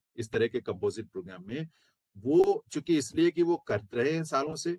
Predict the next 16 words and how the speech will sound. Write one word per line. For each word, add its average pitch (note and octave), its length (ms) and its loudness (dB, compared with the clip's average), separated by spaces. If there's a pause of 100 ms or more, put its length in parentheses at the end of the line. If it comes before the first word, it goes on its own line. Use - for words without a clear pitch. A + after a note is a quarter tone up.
(120)
बीस A#2 200 -6
साल C3 160 0
से C#3+ 120 -8
कर C#3+ 120 -4
रहे C#3 120 -4
हैं, B2 80 -6
तीस B2 200 -10
साल C3+ 120 -4
से C3+ 120 -4
कर C#3 120 -4
रहे C#3 80 -6
हैं, C3+ 40 -4
इसलिए B2+ 240 -2
उनको B2 180 -4
करवाना B2 380 -8
है। C#3+ 80 -10